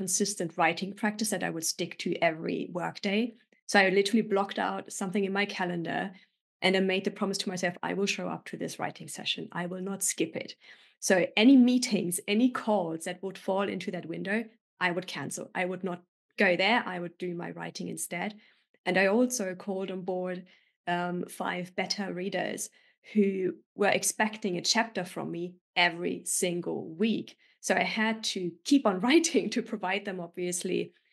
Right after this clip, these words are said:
with the material so they could read it and give me feedback. And just that alone already helped me to just be like, "Okay, I gotta show up, I gotta do it." And at the same time,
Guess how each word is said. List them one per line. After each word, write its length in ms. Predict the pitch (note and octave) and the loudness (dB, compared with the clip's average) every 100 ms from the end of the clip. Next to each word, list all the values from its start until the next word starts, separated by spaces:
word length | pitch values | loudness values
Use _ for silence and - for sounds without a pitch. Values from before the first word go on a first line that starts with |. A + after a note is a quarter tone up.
| _ | _
with 140 | G3+ G3+ | 0 2
the 60 | |
material 760 | G3 F3+ A3 B3 F#3 E3 F#3+ A#3 | 2 2 2 2 0 -2 -4 -4
so 180 | G#3+ F3 | -4 0
they 220 | F3+ F3+ | 0 0
could 260 | F#3+ E3 | -2 -4
read 220 | F3 G#3+ G#3 | 0 0 0
it 140 | F3 | -4
and 140 | F3+ F3+ | -4 -4
give 180 | F3+ | -6
me 100 | F3 E3 | -6 -8
feedback. 640 | - G3 - E3+ - - _ - _ _ _ _ _ - | -4 -6 -4 -6 -6 -12 _ -20 _ _ _ _ _ 2
And 220 | G#3 G#3+ - | 2 2 4
just 340 | B3 B3+ - | 4 4 0
that 200 | A3 A3+ | 0 0
alone 460 | G3+ G3+ G#3+ F3+ E3+ | 0 -2 -2 -2 -6
already 340 | F#3+ G3 F#3+ F#3 | -6 -6 -6 -6
helped 340 | F#3+ F#3 F#3 | -6 -6 -6
me 100 | F#3+ | -8
to 140 | - F#3 | -6 -6
just 300 | G3 F#3 - | -4 -6 -8
be 60 | F3 | -8
like, 240 | E3+ - F#3+ | -8 -10 -14
"Okay, 260 | - F3 | -10 -6
I 140 | - F3 | -6 -6
gotta 220 | F3 F#3 | -8 -8
show 160 | G3 | -6
up, 160 | G3+ G3+ | -8 -10
I 60 | F#3+ | -12
gotta 220 | F3+ F3 | -10 -10
do 200 | - F#2+ | -8 -4
it." 240 | F#2 - - _ _ _ _ _ - | -4 -6 -14 _ _ _ _ _ 0
And 260 | G3+ G3+ - _ - | 2 2 -6 _ -4
at 100 | G#3+ | 0
the 60 | |
same 300 | G#3+ - B3 | 2 4 4
time, 520 | B3 - F#3 F3 E3+ | 2 0 -4 -2 -6